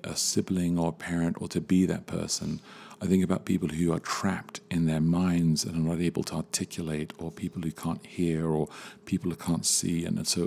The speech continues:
all the, the things that happen to us, right? And then those of us who think that we're all normal, like, everything's functioning. You know, when you have the baby and you smack 'em and they're like, they, they, they, they s-, scream and everything seems okay. All of us, though,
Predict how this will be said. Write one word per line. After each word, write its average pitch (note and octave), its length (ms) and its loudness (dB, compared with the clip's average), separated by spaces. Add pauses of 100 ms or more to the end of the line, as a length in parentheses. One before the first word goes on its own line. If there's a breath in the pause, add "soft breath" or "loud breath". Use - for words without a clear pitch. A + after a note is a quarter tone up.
all B2+ 380 4
the, G2 280 4 (460 loud breath)
the - 80 -6
things G2+ 520 6
that - 180 -4
happen E2+ 380 -4
to - 120 -8
us, - 240 -8
right? F#2 180 2
And G2 140 8
then F#2+ 140 6
those A#2+ 260 4
of F2 100 4
us E2 180 0
who F2 100 2
think F#2+ 300 0
that F2+ 140 0
we're F2+ 160 2
all F#2+ 240 6
normal, F2+ 520 6
like, - 180 -4
everything's F2 460 0
functioning. - 420 -2
You D#2 60 2
know, D#2 60 2
when D#2+ 100 4
you D2+ 100 2
have E2 160 -2
the - 60 -4
baby F2 320 2
and E2 100 0
you D#2+ 60 -4
smack - 360 -2
'em E2+ 80 0
and - 80 -2
they're G1+ 100 -2
like, G1+ 200 -4
they, - 120 -2 (440 loud breath)
they, E2+ 300 0
they, E2+ 420 0 (260)
they F#2 120 -2
s-, - 340 -4
scream A#2+ 460 6
and F2+ 80 4
everything F#2 320 2
seems G#2+ 640 6
okay. E2 540 -8 (640 soft breath)
All C#3 260 8
of F#2 140 2
us, E2+ 280 -2
though, F2+ 440 -6